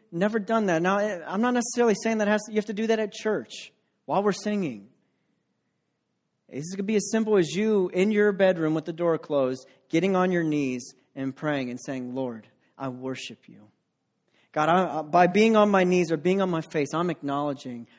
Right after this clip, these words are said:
who you are and I'm acknowledging who I am. And, and I just wanna communicate that with my body."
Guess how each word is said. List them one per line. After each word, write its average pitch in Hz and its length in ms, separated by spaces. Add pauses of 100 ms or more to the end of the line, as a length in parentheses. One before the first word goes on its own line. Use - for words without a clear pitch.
who 160 180
you 208 320
are 170 380 (180)
and 110 100
I'm 123 100
acknowledging 139 460
who 151 220
I 180 140
am. 131 420 (400)
And, 131 340
and 127 220
I 139 60
just 151 180
wanna 175 180
communicate 180 640
that 131 180
with 156 380 (320)
my 131 180
body." 135 540